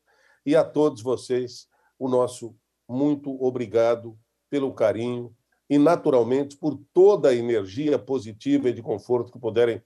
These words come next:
destinar a-, aos familiares do Zé Melo e do Peninha.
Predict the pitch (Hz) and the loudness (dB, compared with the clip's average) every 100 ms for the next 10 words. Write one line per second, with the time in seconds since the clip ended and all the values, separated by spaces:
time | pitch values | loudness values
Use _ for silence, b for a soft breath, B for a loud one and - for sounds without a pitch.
0 | _ - 131 127 123 110 117 113 - 127 | _ -2 0 0 -2 0 2 0 0 -2
1 | 117 127 113 107 110 113 104 - - _ | 0 -2 -4 -2 0 0 -4 -20 -20 _
2 | _ _ 127 165 196 165 135 143 151 143 | _ _ -4 -2 0 0 2 0 -2 -4
3 | 135 135 113 87 82 | -8 -8 -10 -10 -16